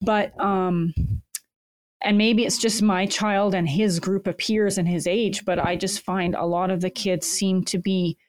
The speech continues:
focused on the negatives of it. And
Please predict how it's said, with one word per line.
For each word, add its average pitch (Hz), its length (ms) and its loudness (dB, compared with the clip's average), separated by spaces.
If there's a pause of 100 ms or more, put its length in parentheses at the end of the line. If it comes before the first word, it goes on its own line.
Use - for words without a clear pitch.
focused 214 580 0
on 180 300 2
the 180 100 2
negatives 208 720 2 (520)
of 170 160 0
it. - 260 -6 (300)
And 175 500 0